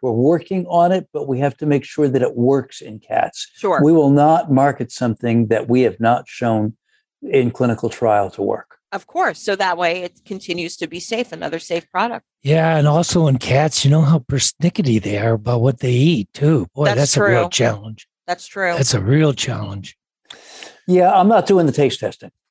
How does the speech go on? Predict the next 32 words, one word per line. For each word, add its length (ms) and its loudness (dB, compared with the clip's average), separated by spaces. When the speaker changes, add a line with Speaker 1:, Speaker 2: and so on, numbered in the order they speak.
Speaker 3:
<laughs> 60 -6
Doctor 240 -2
Zemmel, 320 2
hey, 340 0
what 240 4
a 100 4
great 600 2
piece 380 2
and 200 4
observation 920 0
and, 200 2
and 140 0
important 500 2
information 680 2
for 240 -4
all 340 2
the 80 2
pet 300 -2
parents 340 0
out 180 0
there 140 2
with 180 2
their 240 0
non-skinny 1040 2
dogs. 580 0
So 160 2
we 200 4
really 320 4
appreciate 640 0
your 100 0
coming 320 2
today 420 0